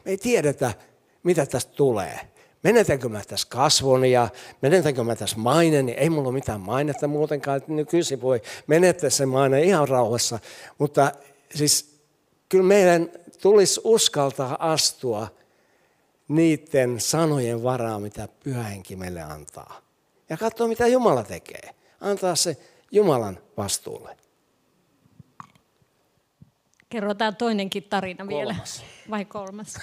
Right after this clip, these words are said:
Speaker 2: <laughs> Joo, <clears throat> tota, nää niin kuin lu-, rupeaa unohtuu, nää, nää, nää jutut. Ja tota,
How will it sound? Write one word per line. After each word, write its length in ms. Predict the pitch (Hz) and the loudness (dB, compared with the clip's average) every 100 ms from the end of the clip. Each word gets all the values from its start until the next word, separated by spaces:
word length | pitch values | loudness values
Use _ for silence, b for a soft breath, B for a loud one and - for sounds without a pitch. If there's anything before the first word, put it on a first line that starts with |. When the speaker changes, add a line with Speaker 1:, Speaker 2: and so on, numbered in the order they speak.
| - 170 | -12 -10
Speaker 2:
<laughs> 320 | - - 233 | -10 -8 -2
Joo, 260 | 233 208 220 - 254 | 0 0 0 -2 2
<clears throat> 260 | 311 233 233 | 2 2 0
tota, 380 | 214 202 196 - B B B B B B _ _ _ _ _ - | -4 -2 -2 -4 B B B B B B _ _ _ _ _ -2
nää 240 | 247 269 | 2 4
niin 140 | 269 | 2
kuin 200 | 240 247 | 2 2
lu-, 220 | 269 262 - | 2 -2 -6
rupeaa 320 | 254 262 262 | -4 0 2
unohtuu, 580 | 277 311 196 - 170 165 | 4 2 2 -2 -6 -10
nää, 320 | 175 180 175 214 | -6 -6 -6 -4
nää, 460 | 202 180 180 151 - 156 _ | -4 -4 -6 -10 -16 -20 _
nää 280 | 160 208 196 | -16 -10 -6
jutut. 500 | 208 226 208 185 - | -4 -6 -6 -10 -8
Ja 180 | 185 170 | -8 -8
tota, 340 | 196 - 185 | -12 -10 -10